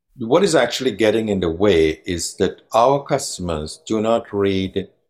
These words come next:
magazines or newspaper or media advertising. Therefore, in our experience, advertising has very little point. If we did a ready-to-wear collection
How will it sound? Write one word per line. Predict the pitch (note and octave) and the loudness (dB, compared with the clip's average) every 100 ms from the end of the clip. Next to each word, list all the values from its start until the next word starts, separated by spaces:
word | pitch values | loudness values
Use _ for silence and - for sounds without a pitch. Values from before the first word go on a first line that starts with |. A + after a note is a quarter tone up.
| _ _ - | _ _ -12
magazines | F2 F#2+ F#2 F2+ D#2+ F2 F2 F2 F2 E2+ - - | -2 0 0 -2 -6 -6 -6 -6 -8 -10 -8 -2
or | E2+ | -2
newspaper | D#2+ E2 F2 E2+ - E2+ D#2+ - D#2+ D2+ D2+ C#2+ _ _ _ _ - | -2 -4 -4 -6 -6 -6 -6 -4 -4 -2 -4 -8 _ _ _ _ -2
or | E2 D2+ | 0 0
media | E2 F2+ F2+ E2+ D#2+ D#2+ D#2+ - _ _ - | -2 -2 -2 0 0 0 -4 -8 _ _ -4
advertising. | F#2+ - D#2+ F#2+ D2+ C#2+ - - - _ _ _ _ _ _ _ _ - | -4 -2 -6 -2 -2 -4 -8 -12 -18 _ _ _ _ _ _ _ _ -6
Therefore, | - F#2 - - E2+ D#2+ D#2+ E2 - - | 0 0 0 -4 -2 0 -2 -6 -12 -8
in | F2+ | -4
our | F2+ F#2 F#2+ | 2 4 4
experience, | E2 - - D#2+ D2 C#2 - - - | 0 -8 -10 -8 -8 -8 -10 -8 -4
advertising | F2 D#2+ - C#2+ C2+ - C#2+ C#2 C2 - _ - | -4 -4 -4 -4 -4 -8 -10 -12 -14 -20 _ -6
has | D#2+ - | -6 -2
very | F2 E2 | -2 -2
little | D2+ C#2 | -4 -6
point. | - C2+ C#2+ | -6 -6 -6
If | - | -4
we | A#2 | -2
did | F#2 E2+ | -2 -2
a | |
ready-to-wear | D#2+ G2+ F#2+ - E2 A2 | 2 0 0 -4 0 0
collection | - F2 D2 - - D#2+ E2 | 0 -2 -2 -4 -8 -6 -8